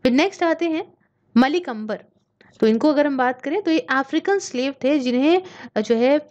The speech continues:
टर्न्ड हो गए थे वॉरियर के तौर पे, who founded city औरंगाबाद। औरंगाबाद जो है इन्होंने ही फाउंड करी है। देखिए, जन्म तो इनका फिफ्टीन फ़ोर्टी एट में हुआ, सदर्न इथियोपिया के खम्बाता रीजन में हुआ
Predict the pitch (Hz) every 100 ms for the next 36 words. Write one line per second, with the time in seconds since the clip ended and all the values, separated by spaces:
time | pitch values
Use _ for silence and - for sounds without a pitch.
0 | - - 254 330 330 294 262 285 285 330
1 | 220 240 240 320 349 277 220 208 208 339
2 | 269 277 240 208 269 - 214 339 - 214
3 | 214 208 220 190 180 - - 196 202 214
4 | 254 220 233 240 240 320 311 240 254 269
5 | 214 214 208 190 196 - _ _ _ _
6 | _ _ _ _ _ _ _ 285 302 440
7 | 254 - _ _ _ - 202 220 285 427
8 | 415 403 381 392 359 - 294 339 381 359
9 | _ 247 233 294 302 302 277 269 269 269
10 | _ _ _ _ _ _ - _ - -
11 | 302 381 381 277 - 262 285 330 320 320
12 | - _ _ _ _ - 285 285 294 311
13 | 359 226 214 196 202 190 -